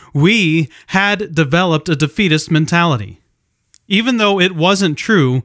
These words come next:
we had developed the mindset of being defeated. I had it, others had it. And while some may still have it, we are coming out of it.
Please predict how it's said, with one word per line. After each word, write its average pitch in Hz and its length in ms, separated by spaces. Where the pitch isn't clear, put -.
we 202 340
had 175 220
developed 160 460
the 156 80
mindset 147 640
of 123 300
being 131 320
defeated. 123 500
I 156 160
had 151 240
it, 156 200
others 151 320
had 120 180
it. - 220
And 139 120
while 147 180
some 170 400
may 165 160
still 196 380
have 165 260
it, 143 140
we 185 320
are 151 440
coming 135 380
out 143 180
of 104 120
it. - 240